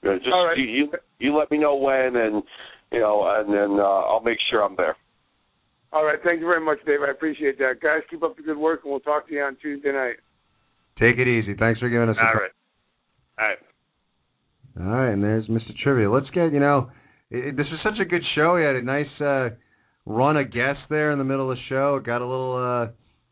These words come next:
Speaker 3: little heated in the middle, so I, I think it's, it's only fitting that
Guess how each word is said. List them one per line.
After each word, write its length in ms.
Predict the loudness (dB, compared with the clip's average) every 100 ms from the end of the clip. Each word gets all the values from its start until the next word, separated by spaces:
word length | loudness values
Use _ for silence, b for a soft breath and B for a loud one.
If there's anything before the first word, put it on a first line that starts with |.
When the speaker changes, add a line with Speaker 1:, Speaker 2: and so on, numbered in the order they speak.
| 0
Speaker 3:
little 160 | 2
heated 360 | 2 2 2 0
in 100 | -2
the 80 | 0
middle, 340 | 0 -2 -4 -4
so 100 | -4
I, 280 | -2 -4 -8
I 60 | -6
think 160 | -6
it's, 120 | -6 -8
it's 160 | -6 -2
only 400 | 0 0 -2 -2
fitting 360 | 0 2 0 -2
that 340 | 0 -2